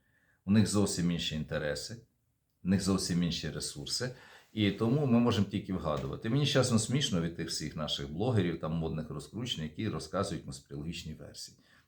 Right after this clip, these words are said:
Таке враження, що вони там тримали свічку в той час, коли Ротшильди з Рокфеллерами підписували таємні документи. Ну, так воно не відбувається.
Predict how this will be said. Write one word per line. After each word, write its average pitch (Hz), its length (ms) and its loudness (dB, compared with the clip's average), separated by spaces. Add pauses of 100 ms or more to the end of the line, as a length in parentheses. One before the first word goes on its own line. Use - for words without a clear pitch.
Таке 117 260 -2
враження, 101 420 6
що 80 180 4
вони 95 200 4
там 87 180 -2
тримали 82 380 0
свічку 107 420 -2
в 69 80 -8
той 76 120 -8
час, 104 280 0
коли 82 240 -2
Ротшильди 78 400 -4
з 69 80 -12
Рокфеллерами 90 580 0
підписували 80 720 -6 (380)
таємні 87 520 6
документи. 80 640 -8 (420)
Ну, 147 180 4
так 120 240 4
воно 107 180 8
не 95 100 6
відбувається. 82 680 -2